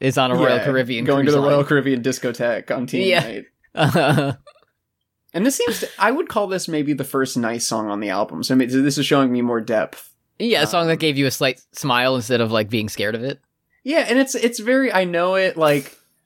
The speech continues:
Speaker 2: verse two, the Felix and Han verse, it's mostly just them describing Sonic the Hedgehog levels.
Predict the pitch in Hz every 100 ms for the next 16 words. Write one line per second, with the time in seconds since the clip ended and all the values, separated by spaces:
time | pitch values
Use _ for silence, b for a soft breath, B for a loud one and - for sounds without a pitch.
0 | _ - 143 190 196 - 151 156 165 151
1 | 147 147 143 143 127 123 123 131 143 156
2 | - 170 - 190 220 262 226 202 151 147
3 | 139 135 131 131 131 135 127 123 123 113
4 | 135 139 143 156 160 160 160 -